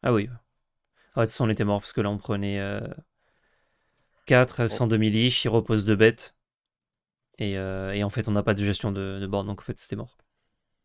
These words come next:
Speaker 1: Alors, contre lui, euh, qu'est-ce qu'on veut ?
Speaker 2: Tous les anti-bêtes noirs et teintés par
Speaker 1: Ça.
Speaker 2: l'Auric.
Speaker 1: Ça, ça. Ça aussi ?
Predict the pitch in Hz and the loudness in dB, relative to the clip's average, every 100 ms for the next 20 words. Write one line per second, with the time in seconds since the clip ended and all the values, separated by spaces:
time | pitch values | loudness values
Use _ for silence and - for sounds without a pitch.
0 | _ _ _ _ _ _ - 123 - 170 | _ _ _ _ _ _ 0 0 0 -4
1 | - 123 - - _ - 117 107 104 101 | -4 -8 -8 -16 _ -10 -6 -6 -6 -6
2 | 104 104 107 - 120 - 120 104 104 - | -6 -8 -10 -8 -8 -4 -4 -4 -8 -14
3 | _ _ _ _ _ _ _ _ - 110 | _ _ _ _ _ _ _ _ -6 -4
4 | 110 110 110 104 110 113 120 120 107 101 | -4 -4 -6 -4 -2 0 0 0 -2 -6
5 | 95 107 104 98 95 95 - _ _ _ | -6 -4 -2 -2 -4 -8 -18 _ _ _
6 | _ _ _ - - - - - - 120 | _ _ _ -16 -12 -12 -12 -10 -10 -10
7 | - - 113 120 123 139 - _ _ _ | -10 -6 -4 -4 -6 -10 -14 _ _ _
8 | _ _ _ _ _ _ _ _ _ _ | _ _ _ _ _ _ _ _ _ _
9 | _ _ 123 123 123 160 185 | _ _ -2 0 -2 -8 -8